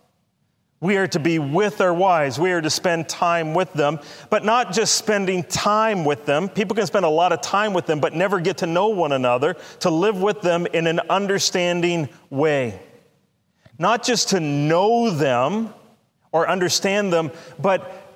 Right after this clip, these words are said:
the word there is to know them in a way that you know what to do that is right. Know them in a way to do right to them.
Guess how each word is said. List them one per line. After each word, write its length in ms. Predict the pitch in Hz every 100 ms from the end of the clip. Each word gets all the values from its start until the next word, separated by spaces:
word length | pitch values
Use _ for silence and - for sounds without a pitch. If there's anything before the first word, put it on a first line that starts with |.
| -
the 180 | - 165
word 300 | 170 226 240
there 240 | 202 196 185
is 120 | 165
to 120 | -
know 400 | 170 175 214 247
them 400 | 170 170 170 170 -
in 100 | 175
a 60 | 175
way 340 | 175 202 208
that 240 | 175 175 160
you 180 | 196
know 280 | 196 190 190
what 240 | 185 190 190
to 80 |
do 260 | 160 185 190
that 180 | 170 165
is 140 | 131
right. 480 | 151 196 143 110 - - _ _ _ _ _ _ _ _ _ _ _ _ _ -
Know 420 | 151 185 220 233
them 480 | 180 185 175 196 190 -
in 120 | 170
a 60 |
way 360 | 170 185 190 196
to 160 | - 196
do 260 | 143 202
right 580 | 170 175 180 190 - - - _ -
to 260 | 233 240
them. 300 | 175 127 107